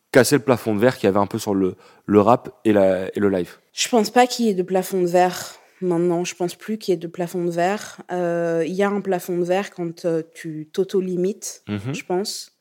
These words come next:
Speaker 2: Euh, mais je crois que le rap a réussi, euh, ce tour de force incroyable, euh, qui est de, malgré,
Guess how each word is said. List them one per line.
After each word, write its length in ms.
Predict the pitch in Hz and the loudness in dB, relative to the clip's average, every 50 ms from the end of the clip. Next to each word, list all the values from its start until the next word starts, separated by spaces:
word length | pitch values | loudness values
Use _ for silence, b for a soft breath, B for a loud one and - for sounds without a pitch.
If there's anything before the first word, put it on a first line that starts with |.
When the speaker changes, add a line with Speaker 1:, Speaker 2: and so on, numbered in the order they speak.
| _ - | _ -6
Speaker 2:
Euh, 500 | 160 170 165 156 156 151 131 123 113 101 131 | -4 -2 0 0 0 0 0 -2 -2 -4 -2
mais 480 | 156 165 170 165 160 160 160 160 156 | -2 0 0 2 2 2 2 2 0
je 140 | 156 - - | -2 -4 -10
crois 240 | - - - 190 185 | -10 -6 -4 -4 -4
que 720 | 185 - 185 170 165 160 160 160 160 156 156 156 156 151 156 | -4 -6 -6 -4 -4 -2 -2 -2 -2 -2 -2 -2 -4 -4 -4
le 140 | 160 160 160 | -4 -6 -6
rap 300 | 156 170 180 180 - 170 | -4 -6 -8 -6 -6 -8
a 80 | 156 | -6
réussi, 640 | 151 160 151 151 151 147 - - - 180 175 180 170 | -6 -6 -6 -6 -6 -8 -10 -10 -8 -6 -6 -4 -4
euh, 260 | 160 156 147 147 151 151 _ _ _ _ _ _ | -4 -6 -8 -8 -12 -14 _ _ _ _ _ _
ce 180 | - - - 170 | -16 -12 -12 -12
tour 260 | - - 196 175 170 | -6 -4 -4 -4 -2
de 100 | 170 175 | -2 -4
force 760 | 175 - - 190 180 185 - - - - - - - - _ _ _ _ _ | -4 -2 -4 -4 -6 -6 -8 -10 -10 -10 -10 -12 -14 -18 _ _ _ _ _
incroyable, 920 | 196 190 185 180 - - - 190 175 175 175 185 190 196 190 180 165 170 - _ _ _ _ _ _ - 170 | 2 2 2 0 -4 -2 2 2 4 4 4 2 2 0 -2 -4 -6 -8 -10 _ _ _ _ _ _ -4 -2
euh, 420 | 170 165 160 160 160 156 156 156 165 | 0 0 0 0 -2 -2 -4 -6 -6
qui 480 | - - - 196 185 180 180 180 180 190 | -10 -12 -10 -8 -6 -2 2 4 4 6
est 200 | 196 190 - - | 6 4 2 0
de, 380 | 165 160 180 175 170 165 - _ - | -6 -4 -2 -2 -2 -2 -4 _ -10
malgré, 920 | 165 180 180 180 185 185 190 190 170 185 202 196 196 202 196 196 - | -6 -2 0 0 0 0 0 -2 -2 0 2 2 2 2 0 -4 -10